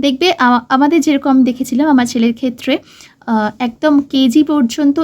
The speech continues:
এই ইং-, ইংলিশ লেখার জন্য এই ধরনের, আহ, কপি দেওয়া হতো। এরপর ওয়ান টুতে ইংলিশ লেখার জন্য এই ধরনের কপি দেওয়া হতো। আর তারপরে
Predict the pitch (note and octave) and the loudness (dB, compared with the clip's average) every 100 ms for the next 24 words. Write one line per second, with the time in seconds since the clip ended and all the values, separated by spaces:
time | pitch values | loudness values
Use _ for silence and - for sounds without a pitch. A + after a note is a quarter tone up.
0 | - C4 C4 - B3+ B3 C4+ C4 C#4+ D4+ | -4 -4 -4 -4 0 2 4 6 6 2
1 | - C4+ D4 C4 D4 C#4 B3 A3+ C4+ C4 | -2 -6 -4 -6 -4 -2 0 -2 -2 0
2 | C#4 C#4 - A#3 A3+ B3+ A#3+ C4 B3 B3 | 0 0 -4 -2 0 0 0 0 2 2
3 | B3+ B3 B3+ C4+ - - - - C#4 - | 0 0 -4 -6 -10 -20 -8 0 0 0
4 | F4 E4+ A#3 A3+ A3+ C#4 D#4+ - C#4 A#3 | -2 0 2 0 0 0 -2 -4 -4 -4
5 | C4 C4 A#3+ B3 C#4 - A#3+ A3+ A#3+ G3+ | -6 0 2 2 0 -2 -6 -4 -6 -6
6 | - A3 B3 D#4 - D4 D#4 C#4+ C4+ A#3 | -4 0 0 0 -6 -2 0 2 2 2
7 | A3+ A3 - G3+ G3 G3+ A3 A3 - B3 | 0 -6 -6 -6 -4 -4 -6 -10 -10 -6
8 | C4 D#4 F4 - - B3+ A#3+ C4+ C#4 - | -4 -2 -4 -8 -12 -6 0 0 -2 -8
9 | G#3 F#3+ G#3+ | -8 -4 -2